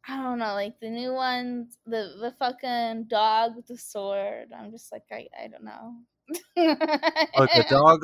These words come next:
Speaker 2: a dog with a sword is objectively funny.
Speaker 1: It's objectively funny. I need it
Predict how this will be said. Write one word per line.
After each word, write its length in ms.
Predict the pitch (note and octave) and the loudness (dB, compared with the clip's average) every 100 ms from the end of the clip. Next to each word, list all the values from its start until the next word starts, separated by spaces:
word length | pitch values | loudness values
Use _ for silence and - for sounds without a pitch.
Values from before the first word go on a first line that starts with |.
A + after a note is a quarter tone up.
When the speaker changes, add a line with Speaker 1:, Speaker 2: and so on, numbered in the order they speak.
| D#3 | 0
Speaker 2:
a 80 | C3 | 4
dog 260 | D#3+ F3 F3+ | 8 8 8
with 160 | E3 | 0
a 80 | B2 | -4
sword 320 | - B2 A2 | -2 2 2
is 140 | G2 F#2 | 2 -2
objectively 560 | D#2 G2 F#2 F2 F2+ | -2 -2 -2 -4 -6
funny. 360 | - F2+ F2 E2+ - _ _ _ _ _ | -4 -4 -4 -6 -12 _ _ _ _ _
Speaker 1:
It's 240 | E5+ _ G#4+ | -20 _ -12
objectively 840 | - _ F#4+ - G#4 G#4 G4 G4 - - | -12 _ -10 -8 -10 -8 -6 -8 -10 -8
funny. 380 | E4 F5 F5 D5 _ D#5 - _ _ | -6 -4 -6 -12 _ -20 -20 _ _
I 380 | - _ - | -20 _ -14
need 160 | D#4 D#4+ | -10 -4
it 180 | E4 | -4